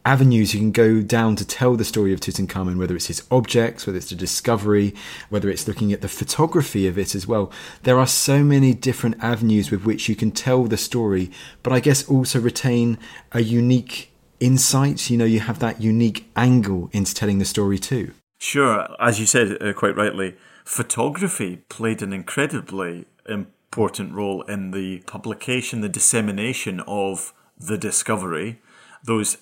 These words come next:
Speaker 2: absolutely iconic images by Harry Burton, photographer who worked with Howard Carter, that highly stylized form of photography with lots of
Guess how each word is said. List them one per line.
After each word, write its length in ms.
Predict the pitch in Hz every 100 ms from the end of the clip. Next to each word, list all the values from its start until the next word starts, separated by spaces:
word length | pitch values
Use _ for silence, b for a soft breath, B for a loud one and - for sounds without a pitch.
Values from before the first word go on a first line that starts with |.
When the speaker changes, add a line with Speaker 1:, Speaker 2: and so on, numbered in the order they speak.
| -
Speaker 2:
absolutely 560 | 117 110 - 113 107
iconic 760 | 101 98 - 127 135 98 - -
images 460 | 107 98 95 95 90
by 320 | - 95 95
Harry 260 | - 110 104
Burton, 600 | 92 117 - - 98 117 _
photographer 520 | - - 110 92 92 92
who 120 | 92
worked 420 | 90 101 - - - B B 90
with 140 | 87
Howard 240 | 98 87
Carter, 580 | - 110 131 - 71 101 - _
that 420 | - 101 110 - - - -
highly 580 | - 113 139 127 90 90
stylized 1040 | - - 92 131 120 85 78 80 - - -
form 280 | - 101 95
of 80 | 90
photography 560 | 90 95 90 92 107
with 200 | 92 - -
lots 420 | 107 107 110 -
of 200 | 98 -